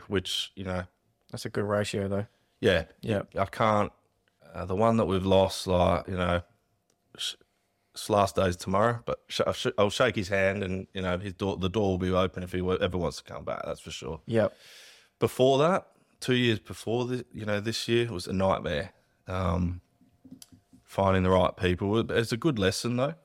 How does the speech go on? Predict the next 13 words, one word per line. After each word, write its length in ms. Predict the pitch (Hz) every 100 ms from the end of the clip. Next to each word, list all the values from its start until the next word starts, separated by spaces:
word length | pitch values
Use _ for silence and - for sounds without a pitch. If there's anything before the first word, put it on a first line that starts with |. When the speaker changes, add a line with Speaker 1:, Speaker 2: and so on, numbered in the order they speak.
| _
Speaker 2:
Mm-hmm. 220 | 131 127
Speaker 1:
but 160 | 113 92
finding 340 | - 107 101
the 80 | 98
right 380 | 95 95 95 95
people, 460 | 98 92 95 95 90
good 260 | 90 98 92
electricians, 640 | 85 - - - 82 87
quality, 720 | - - 78 90 85 82 82 - _ _ _ _ _ _ _ _ _ _ _ _
it 120 | 95
was 180 | 85 78
just 220 | - 87
hard. 460 | - - - -